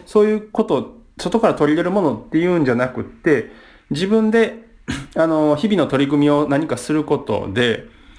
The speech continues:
あの、病気を予防するということなんですけど、以前もお話したように、病気になるまでには三つのステップがあります。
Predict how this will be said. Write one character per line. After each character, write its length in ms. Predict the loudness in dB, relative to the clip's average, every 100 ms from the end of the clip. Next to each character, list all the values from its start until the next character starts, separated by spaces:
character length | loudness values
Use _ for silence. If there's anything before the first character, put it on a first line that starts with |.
| -12
あ 100 | -4
の、 160 | -2 0
病 160 | 0 0
気 80 | -2
を 40 |
予 140 | -4 -4
防 160 | -8
す 160 | -8 -10
る 100 | -12 -12 -16 -20 -20 -20 -12 -2
と 60 |
い 60 | 0
う 60 | 0
こ 120 | -2
と 100 | -2
な 120 | -6
ん 60 | -8
で 80 |
す 120 | -10 -8
け 80 |
ど、 340 | -2 0 0 -6 -20 _
以 80 | 0
前 140 | 2
も 180 | 2 0
お 60 | 0
話 260 | -2 -2
し 40 | -2
た 80 |
よ 180 | -4 -2
う 40 | -2
に、 340 | 0 0 -4 -14 -8
病 220 | 0 0
気 100 | 2
に 60 | 0
な 100 | 0
る 80 | 0
ま 140 | 0
で 100 | 0
に 140 | 0 0
は 180 | 0
三 180 | 0 -2
つ 140 | -2 -2
の 120 | -2
ス 100 | -2
テ 80 | -2
ッ 80 |
プ 100 | 0
が 120 | -2 -4
あ 40 |
り 80 | -6
ま 160 | -6
す。 240 | -8 -10